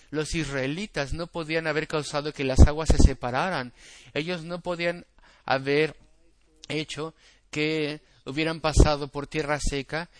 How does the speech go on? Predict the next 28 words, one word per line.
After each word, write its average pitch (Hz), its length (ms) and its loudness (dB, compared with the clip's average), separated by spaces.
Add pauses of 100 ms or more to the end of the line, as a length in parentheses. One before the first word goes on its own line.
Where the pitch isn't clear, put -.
pero 135 220 -2
aún 180 240 -4
así 175 300 -6
fueron 160 340 -8
comandados 143 680 -4
a 131 140 2
avanzar. 147 500 0
Así 123 220 -2
que 170 100 -8
son 170 160 -12
dos 175 200 -10
aspectos 151 580 -8
cuando 131 240 -10
venimos 143 380 -10
a 143 40 -8
Cristo, 135 460 -8 (320)
arrepentiéndonos 147 1040 -4
de 147 80 -6
nuestro 143 260 -10
pecado 147 300 -4
sinceramente 135 800 -6 (280)
y 139 120 -4
después 139 340 -4
poner 147 320 -6
nuestra 156 300 -10
confianza 151 520 2
en 131 140 -4
Él. 117 280 -2